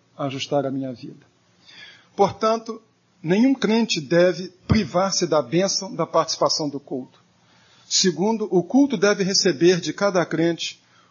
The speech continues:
um interesse muito grande, porque ele não é omisso. Nós não assistimos culto, nós prestamos cultos.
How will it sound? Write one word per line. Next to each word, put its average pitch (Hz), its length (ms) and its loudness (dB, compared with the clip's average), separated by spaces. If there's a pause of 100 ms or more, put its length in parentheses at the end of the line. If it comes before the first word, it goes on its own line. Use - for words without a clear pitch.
um 180 100 2
interesse 190 560 2
muito 233 320 0
grande, 196 460 0
porque 190 340 -2
ele 208 120 0
não 220 220 0
é 233 80 2
omisso. 185 720 0
Nós 185 220 2
não 214 100 -6
assistimos 226 720 0
culto, 147 420 -8 (340)
nós 165 200 0
prestamos 160 640 -2
cultos. - 640 -18